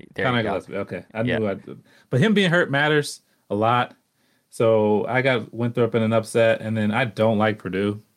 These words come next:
Speaker 2: I just don't. I like Trevion Williams. That's the end of the list. Well, I, Ivy's a good player. I think he's gonna be a stud here in a year or two.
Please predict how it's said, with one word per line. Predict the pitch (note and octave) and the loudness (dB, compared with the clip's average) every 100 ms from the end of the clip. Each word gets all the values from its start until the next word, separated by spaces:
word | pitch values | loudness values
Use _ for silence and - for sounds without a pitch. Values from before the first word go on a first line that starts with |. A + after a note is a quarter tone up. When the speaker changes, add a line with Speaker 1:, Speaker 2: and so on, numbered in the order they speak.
| _ _ | _ _
Speaker 2:
I | G2 | -8
just | F2+ F2+ E2 | -6 -6 -6
don't. | - F2+ F#2 - | -4 -4 -4 -6
I | A2 | -2
like | B2 B2 | 0 0
Trevion | G#2 A#2+ A2 A2 G2+ | 0 0 2 2 2
Williams. | G2 G#2+ A2 A2+ - - _ _ _ - | 2 2 2 -2 -8 -18 _ _ _ -4
That's | A2+ | -2
the | G2+ | 0
end | G2+ | 0
of | |
the | F2 | 0
list. | F2+ G2 - - - - | 0 0 -4 -12 -20 0
Well, | F3 F3+ | 0 2
I, | D3+ E3+ - | -2 -4 -4
Ivy's | C#3+ F3+ F#3 E3+ C3+ | -2 0 2 2 2
a | |
good | A2 A#2+ G#2 | 2 0 0
player. | A#2 A2 A2 | 2 4 4
I | A2 | 4
think | A#2+ A#2 | 0 -2
he's | A2 | -2
gonna | A2 G#2 | 0 0
be | G2 G2+ | 0 -2
a | F#2 | -2
stud | - - G#2 G#2 | -4 -4 -2 -2
here | G2+ G2 G2 | -2 -4 -4
in | F#2+ | -4
a | F2 | -6
year | F#2 G#2+ | -4 -2
or | A2+ | -2
two. | - B2+ C#3 | 0 0 -2